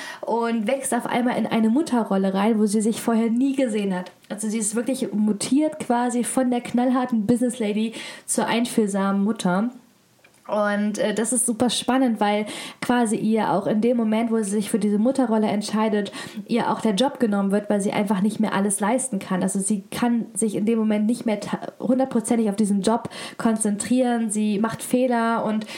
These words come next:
muss einfach sich eingestehen irgendwann, dass sie sich entscheiden muss. Und sie entscheidet sich natürlich eben für das Kind und für das Leben mit dem Kind. Sie geht aufs Dorf, wandert aus. Und das Tolle ist einfach, dass sie diesen Biss nicht verloren hat. Also sie hat dieses Unternehmerische einfach in sich.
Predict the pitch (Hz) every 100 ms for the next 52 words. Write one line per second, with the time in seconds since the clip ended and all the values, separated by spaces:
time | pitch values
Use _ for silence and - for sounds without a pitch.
0 | - - 247 247 233 220 208 - 214 220
1 | 220 202 202 208 202 202 190 202 196 -
2 | 190 - 220 196 190 220 - 202 196 196
3 | 208 208 214 202 202 220 196 - 185 190
4 | 196 190 - - 277 269 254 202 196 190
5 | 220 254 240 220 214 202 - 208 196 202
6 | 202 190 - 233 233 233 202 196 190 -
7 | 233 233 226 - - - - - 233 233
8 | 233 214 - 233 - 262 277 285 247 -
9 | 247 240 233 240 - 233 226 214 220 202
10 | 262 302 254 226 - 208 220 240 220 202
11 | 202 208 208 262 247 220 208 - 214 226
12 | 240 233 220 226 - 208 208 - 233 240
13 | 214 233 -